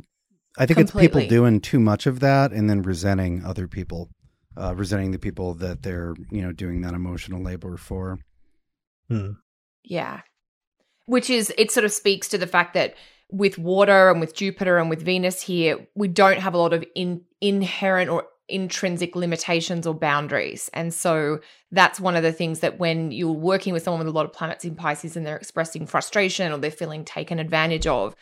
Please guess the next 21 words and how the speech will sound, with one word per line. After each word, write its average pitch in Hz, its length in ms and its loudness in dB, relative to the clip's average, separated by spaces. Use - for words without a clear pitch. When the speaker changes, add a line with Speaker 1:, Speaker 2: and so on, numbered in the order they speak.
Speaker 2:
it 190 140 0
often 185 260 4
comes 170 300 -4
back 156 300 0
to 156 380 -4
their 180 240 4
instinct 175 720 -4
to 202 120 -4
have 170 140 -2
stepped - 380 -8
to, 180 180 -4
to - 160 -6
step 180 320 -2
in 175 120 0
and 160 160 -4
wanna 151 180 -2
help, 160 580 0
um, 165 320 0
at 175 220 4
personal 170 440 -2
cost - 540 -2